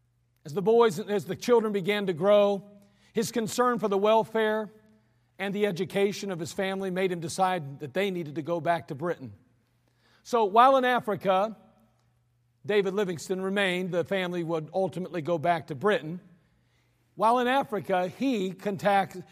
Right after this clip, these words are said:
he, he, he comes in contact with the African slave trade. And Livingstone was so appalled by the African slave trade that he said, he said, um, he, he made the statement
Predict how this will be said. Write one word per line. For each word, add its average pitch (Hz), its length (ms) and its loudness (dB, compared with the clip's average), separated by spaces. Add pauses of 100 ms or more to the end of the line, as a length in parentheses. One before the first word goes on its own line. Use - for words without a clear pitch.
he, 240 220 -2
he, 196 320 -4 (140)
he 240 120 -2
comes 220 280 0
in 196 100 -4
contact 185 560 -2
with 170 140 -8
the 180 200 -4 (160)
African 214 440 -2
slave 190 320 -2
trade. 127 320 -8 (1900)
And 226 240 0 (800)
Livingstone 240 580 -2
was 196 160 -4
so 254 240 4
appalled 220 480 2
by 175 140 2
the 180 160 2
African 190 380 0
slave 190 320 0
trade 151 320 -4
that 160 80 -4
he 165 100 -4
said, 180 340 0 (280)
he 202 120 -4
said, 214 240 -2
um, 180 260 -2 (920)
he, 208 100 -4
he 208 160 -2
made 254 200 4
the 214 60 -2
statement 185 480 0